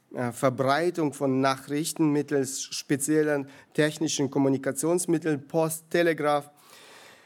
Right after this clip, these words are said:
Seit Anfang des, ähm, zwanzigsten Jahrhunderts wird er für die Zeitung als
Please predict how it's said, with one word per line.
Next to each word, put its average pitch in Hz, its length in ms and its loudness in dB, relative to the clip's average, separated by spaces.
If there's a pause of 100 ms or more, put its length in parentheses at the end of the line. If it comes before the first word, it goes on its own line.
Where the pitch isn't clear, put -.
(280)
Seit 185 380 2
Anfang 196 420 0
des, 165 440 -2
ähm, 143 480 2
zwanzigsten 160 920 0
Jahrhunderts 143 880 0
wird 147 420 0
er 143 340 2
für 147 260 -4
die 165 160 -2
Zeitung 139 600 0
als 127 500 -4